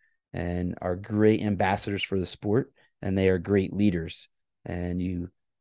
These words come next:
put them in front of some of those little girls, and next thing you know, they are, um, they're famous, and it's a beautiful thing. But it's not easy.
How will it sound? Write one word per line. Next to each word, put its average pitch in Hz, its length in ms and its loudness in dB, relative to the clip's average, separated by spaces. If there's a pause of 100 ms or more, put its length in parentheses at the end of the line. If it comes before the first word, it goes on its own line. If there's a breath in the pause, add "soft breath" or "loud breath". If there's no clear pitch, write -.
(280)
put - 180 -4
them 110 160 4
in 101 60 2
front 98 220 -4
of 92 80 -4
some 98 120 -4
of 95 60 0
those 90 160 0
little 92 220 2
girls, 92 400 2
and 90 220 -4 (240)
next 95 180 -4
thing 98 120 -4
you 90 60 -2
know, 92 200 0
they 90 220 4
are, 87 300 0 (400)
um, 85 480 -6 (260)
they're - 120 -6
famous, - 540 -8 (100)
and 101 140 -4
it's 98 160 -6
a 98 60 -6
beautiful 101 420 0
thing. 101 320 -2 (300 soft breath)
But 110 100 8
it's 117 160 4
not 123 260 8
easy. 135 440 4